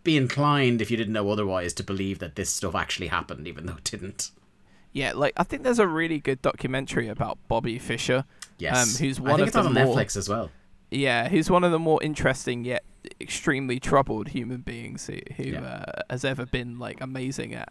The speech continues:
Speaker 2: at a sport or a game or something like that.
Speaker 1: A-,
Speaker 2: So
Speaker 1: and I think that that is one of the themes of the series as well, is that, like, that, that idea of how close genius exists to madness.
Speaker 2: Absolutely, yeah. I mean,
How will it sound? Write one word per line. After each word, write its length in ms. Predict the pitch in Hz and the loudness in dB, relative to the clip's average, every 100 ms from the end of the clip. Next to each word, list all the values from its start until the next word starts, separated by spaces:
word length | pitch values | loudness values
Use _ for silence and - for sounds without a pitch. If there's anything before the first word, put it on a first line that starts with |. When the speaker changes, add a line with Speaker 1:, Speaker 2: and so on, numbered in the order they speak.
| - | -14
Speaker 2:
at 200 | 123 - | -14 -12
a 100 | - | -10
sport 420 | - - 117 113 | -8 -4 -2 -2
or 120 | - - | -2 -4
a 40 | |
game 280 | - 135 - | -8 -10 -10
or 60 | - | -8
something 320 | - - 139 | -8 -8 -8
like 180 | - - | -8 -4
that. 220 | - 117 | -2 -2
Speaker 1:
A-, 20 | |
Speaker 2:
So 120 | - | 2
Speaker 1:
and 120 | 120 | 2
I 40 | 113 | 2
think 200 | 135 123 - - - - | 0 -2 -10 -10 -8 -2
that 220 | 113 - | -2 0
that 160 | 107 98 | -2 0
is 180 | 98 | -2
one 140 | 95 98 | -4 -4
of 80 | 85 | -6
the 80 | |
themes 340 | 78 104 95 92 | -10 -8 -6 -8
of 80 | 80 | -8
the 80 | |
series 400 | 80 95 90 85 | -6 -4 -4 -6
as 140 | 80 78 | -8 -8
well, 300 | 87 82 80 | -6 -6 -6
is 140 | 73 | -10
that, 240 | 80 78 92 | -10 -10 -10
like, 320 | 80 76 - 92 | -10 -12 -16 -12
that, 160 | 90 78 | -10 -8
that 160 | 87 | -8
idea 480 | 87 78 85 82 78 | -8 -10 -8 -8 -8
of 140 | 73 | -10
how 180 | - 85 | -10 -10
close 360 | 80 90 82 - | -8 -10 -10 -10
genius 400 | 90 85 87 85 | -10 -10 -8 -10
exists 440 | 80 92 90 - | -8 -8 -8 -8
to 80 | - | -6
madness. 640 | 92 101 113 127 - - - _ _ _ - - | -4 -2 -2 -4 -4 -8 -12 _ _ _ -12 0
Speaker 2:
Absolutely, 760 | 147 - 131 127 131 - 104 120 | 2 2 0 2 0 -2 -4 -4
yeah. 200 | 117 - - | -6 -10 -6
I 80 | 147 | -2
mean, 260 | 147 143 | -2 -4